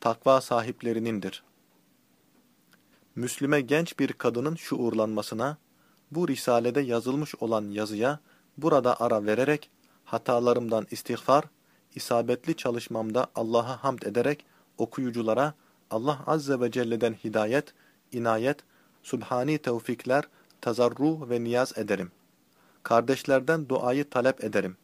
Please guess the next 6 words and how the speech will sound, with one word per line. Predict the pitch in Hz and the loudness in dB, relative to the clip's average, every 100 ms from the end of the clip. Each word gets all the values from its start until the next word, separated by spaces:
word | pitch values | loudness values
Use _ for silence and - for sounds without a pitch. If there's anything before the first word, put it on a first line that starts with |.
| _ _ _ _ - | _ _ _ _ -8
Bizlere | 110 120 117 127 156 | -4 -2 2 2 2
Fatiha | - 127 120 - 147 143 | 2 2 2 0 -2 -2
ve | 135 | -4
İhlas | 117 117 143 - | -4 0 0 0
bağışlamaları | 120 117 - 117 117 127 143 | -2 -2 -2 -2 2 2 2
da | 147 | 0